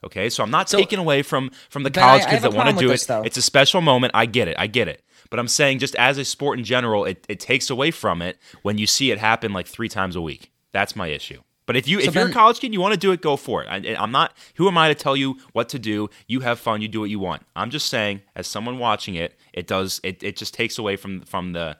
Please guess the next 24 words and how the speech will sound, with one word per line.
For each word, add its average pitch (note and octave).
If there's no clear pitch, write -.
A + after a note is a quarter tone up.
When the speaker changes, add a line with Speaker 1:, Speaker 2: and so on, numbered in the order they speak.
Speaker 1:
the F2+
magnitude G2+
of F#2
a, F2
of D#2
a D#2
huge G#2
upset F2+
when F2
you F2+
see G2
this F2+
happen, E2
when F2+
you're F2
a E2+
ranked G2+
team G2+
beating F2
another D#2+
ranked D#2
team D#2+
at C#2+
home. C#2